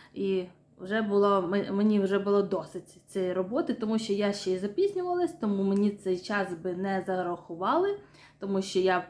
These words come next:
приїхала б уже, е, пізніше, ще десь ко-, після тривоги, це вже було б д-, десь дві години. Е, як я б не приїхала, ну, ви розумієте, що це вже було і так, і так, вже все погано.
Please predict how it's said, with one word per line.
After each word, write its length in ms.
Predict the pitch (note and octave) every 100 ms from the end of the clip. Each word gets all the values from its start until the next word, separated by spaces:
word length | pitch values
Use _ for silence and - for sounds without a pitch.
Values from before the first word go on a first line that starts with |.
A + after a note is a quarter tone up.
| -
приїхала 500 | G3 G3 G3+ F#3+ F3+
б 40 | F3
уже, 240 | F3 F3 E3+ F3
е, 420 | E3 E3 D#3+ D#3 D3 C3+ A#2+ E2+ - _ - _
пізніше, 840 | F#3+ F#3+ A3 D#4 D#4+ D#4+ D#4+ D4+ -
ще 440 | - A#3+ C4 D#4
десь 320 | C4 C#4+ C#4+
ко-, 180 | - G#3+
після 360 | G#3 B3 A3+ A3
тривоги, 580 | A3+ G#3+ A3+ A3+ G3+ F#3
це 100 | F#3+
вже 160 | F3+ F3
було 240 | F3 F3
б 100 | F3 -
д-, 180 | F3+ E3
десь 240 | F3+ F3
дві 240 | - G3
години. 560 | F#3+ F3 F3+ C4+ E4 F4 - - _ _ - - -
Е, 380 | - E3+ F3+ E3+ D#3+ -
як 260 | F#3+ G#3 G#3+
я 100 | G#3
б 20 | A3
не 120 | G#3
приїхала, 540 | G#3 G#3 G#3 G3+ G3
ну, 420 | B3 F4 C4+ G#3 G3
ви 300 | - G#3 G3+
розумієте, 640 | F#3+ F#3 E3 D3+ D#3 F3
що 160 | F3+ F3+
це 180 | A3
вже 200 | G#3 F#3+
було 320 | F#3 F#3 G3 F#3
і 60 |
так, 300 | F3+ G3 G#3
і 40 | F3+
так, 300 | B3+ D4 A3
вже 160 | F#3
все 220 | G#3 F#3+
погано. 460 | - F3 F3 C#3